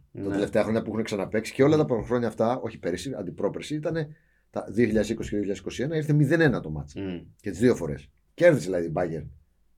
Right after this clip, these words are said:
Speaker 2: Ε, έχω μια ψηλοένσταση
Speaker 1: Κοίταξε, η
Speaker 2: περί
Speaker 1: Paris
Speaker 2: φαβοριτισμού Bayern.
Speaker 1: η Paris δεν, δεν πατάει καλά.
Speaker 2: Ναι, δεν
Speaker 1: Ξεκάθαρα
Speaker 2: πατάει.
Speaker 1: δεν
Speaker 2: Ναι.
Speaker 1: πατάει
Speaker 2: Δεν
Speaker 1: καλά.
Speaker 2: ξέρουμε για τον Επαπέ.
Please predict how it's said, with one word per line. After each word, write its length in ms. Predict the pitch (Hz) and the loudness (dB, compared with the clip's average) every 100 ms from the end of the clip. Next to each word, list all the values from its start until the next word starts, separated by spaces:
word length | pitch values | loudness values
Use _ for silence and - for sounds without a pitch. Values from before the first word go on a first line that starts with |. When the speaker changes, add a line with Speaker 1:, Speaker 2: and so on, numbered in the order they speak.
| _ - - _ _ - - - - | _ -20 -20 _ _ -18 -18 -20 -12
Speaker 2:
Ε, 1000 | - 113 117 117 117 113 113 113 110 107 101 - - _ _ _ _ _ _ _ - - - | 4 8 8 8 8 8 8 8 6 4 0 -4 -18 _ _ _ _ _ _ _ -20 -20 4
έχω 340 | 214 269 - | 8 8 8
μια 140 | 262 214 | 6 6
ψηλοένσταση 560 | 143 156 131 110 107 | 6 8 8 6 4
Speaker 1:
Κοίταξε, 300 | 240 226 170 | 8 8 8
η 180 | 160 143 | 8 8
Speaker 2:
περί 240 | 147 135 160 | 12 12 12
Speaker 1:
Paris 20 | |
Speaker 2:
φαβοριτισμού 600 | 120 123 117 113 92 92 | 10 8 4 2 -2 -2
Bayern. 540 | 82 80 76 76 78 - | -2 -2 -2 -6 -10 -4
Speaker 1:
η 220 | 143 139 | 0 2
Paris 260 | 139 131 160 | 6 6 8
δεν, 380 | 156 170 170 156 | 10 10 10 6
δεν 240 | 160 120 156 | 6 8 12
πατάει 340 | 143 - 101 | 12 10 4
καλά. 420 | 98 90 87 - - | 2 -2 -4 -6 4
Speaker 2:
Ναι, 120 | 156 | 4
δεν 100 | 82 | 6
Speaker 1:
Ξεκάθαρα 400 | 117 - 131 135 | 4 6 10 8
Speaker 2:
πατάει. 200 | 139 95 | 8 2
Speaker 1:
δεν 0 | |
Speaker 2:
Ναι. 120 | 113 | 2
Speaker 1:
πατάει 240 | 90 90 87 | 0 -2 4
Speaker 2:
Δεν 80 | 117 | 8
Speaker 1:
καλά. 100 | 151 | 10
Speaker 2:
ξέρουμε 280 | 175 156 | 10 8
για 140 | 135 139 | 8 6
τον 120 | 127 | 4
Επαπέ. 500 | 117 110 - 110 147 | 2 2 2 2 0